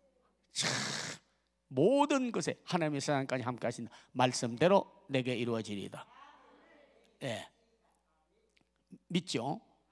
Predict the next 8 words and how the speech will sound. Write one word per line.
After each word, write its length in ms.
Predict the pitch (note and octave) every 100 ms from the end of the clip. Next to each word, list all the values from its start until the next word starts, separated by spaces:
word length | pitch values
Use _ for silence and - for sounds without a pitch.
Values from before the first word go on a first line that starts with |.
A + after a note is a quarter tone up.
| _ -
꼭 300 | - B3+ -
그대로 360 | - F3+ G3 F3+
여러분 240 | F3 E3
역사가 320 | D#3 D#3 D#3+ C#3
일어나기를 480 | F#3+ D#3+ C#3+ C#3 B2+
주의 200 | D#3+ C#3+
이름으로 380 | C3 C3 D#3+ - - -
축원드리겠습니다. 880 | - F#3 F#3 E3 C#3 B2+ B2+ A2